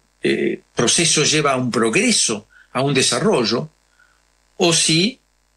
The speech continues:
la destrucción prevalece sobre la creación,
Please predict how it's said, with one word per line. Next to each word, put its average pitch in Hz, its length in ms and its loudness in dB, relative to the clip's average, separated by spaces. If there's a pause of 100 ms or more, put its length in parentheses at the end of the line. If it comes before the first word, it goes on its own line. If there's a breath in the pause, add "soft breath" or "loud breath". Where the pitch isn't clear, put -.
(880)
la 131 200 2
destrucción 147 600 0
prevalece 127 540 0
sobre 117 400 0
la 110 240 2
creación, - 640 -2